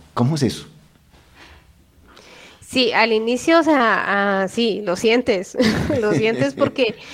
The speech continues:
Speaker 2: la gente te empieza, te empieza a llamar, bueno, hay dos palabras aquí, por ejemplo, en la capital de Zambia te llaman Muzungu,
Speaker 1: Ujú.
Speaker 2: y aquí en la zona donde yo estoy te llaman Makua, pero es el mismo significado, ¿no? Para decirte blanca, extranjera, ¿no?
Speaker 1: Sí.
Speaker 2: Y,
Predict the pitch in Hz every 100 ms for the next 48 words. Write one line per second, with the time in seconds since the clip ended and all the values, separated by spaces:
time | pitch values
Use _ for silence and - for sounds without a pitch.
0 | - - 226 220 226 226 247 277 254 214
1 | 208 233 233 240 226 - 208 202 208 208
2 | 233 226 190 190 196 196 196 190 202 180
3 | 196 196 214 - 226 214 208 208 202 202
4 | 202 202 202 208 214 190 208 196 190 202
5 | 208 208 208 220 226 196 185 190 202 208
6 | 233 240 196 185 - - - 190 - 175
7 | 190 208 202 190 208 202 226 233 240 233
8 | 220 220 220 214 185 - 220 220 208 196
9 | 202 208 196 - 254 202 - - 208 196
10 | 196 220 220 220 220 220 214 208 202 208
11 | 214 202 202 208 196 202 220 208 214 233
12 | 196 175 180 - 202 202 233 214 180 202
13 | 202 320 - - 82 73 - - - -
14 | 220 214 202